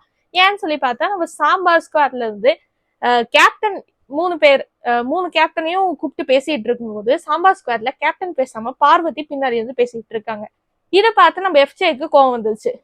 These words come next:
இப்ப அப்புறம் எதுக்கு இங்க கேப்டன்னு சொல்லி ஒருத்தங்க நிக்கிறாங்கன்னு சொல்லி அவங்க கேட்க, ஆஹ், உடனே இவன் டென்ஷன் ஆகி, "நீங்க கேப்டனே இல்ல, போயிருங்கிற" மாதிரி பேசிட்டான். இதனால சாண்ட்ராக்கும் எஃப் ஜேக்கும் சண்டை வந்துச்சு.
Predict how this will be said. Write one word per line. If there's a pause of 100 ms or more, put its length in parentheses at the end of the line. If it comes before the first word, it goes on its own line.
(240)
இப்ப
அப்புறம்
எதுக்கு
இங்க
கேப்டன்னு
சொல்லி
ஒருத்தங்க
நிக்கிறாங்கன்னு
சொல்லி
அவங்க
கேட்க, (840)
ஆஹ்,
உடனே
இவன்
டென்ஷன்
ஆகி,
"நீங்க (300)
கேப்டனே
இல்ல,
போயிருங்கிற"
மாதிரி
பேசிட்டான். (320)
இதனால (100)
சாண்ட்ராக்கும்
எஃப்
ஜேக்கும்
சண்டை
வந்துச்சு.